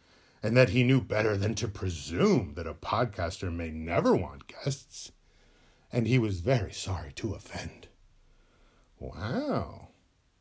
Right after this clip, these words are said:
He still managed to get a sales pitch in there, didn't he? <laughs> He may have written back too hastily,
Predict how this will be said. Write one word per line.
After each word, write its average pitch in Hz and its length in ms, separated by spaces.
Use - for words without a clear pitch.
He 120 100
still 175 240
managed 185 300
to 180 60
get 175 120
a 151 60
sales 269 360
pitch 113 280
in 123 140
there, 165 140
didn't 220 260
he? - 1200
<laughs> - 0
He 202 140
may 294 160
have 214 160
written 156 240
back 127 240
too 123 140
hastily, - 640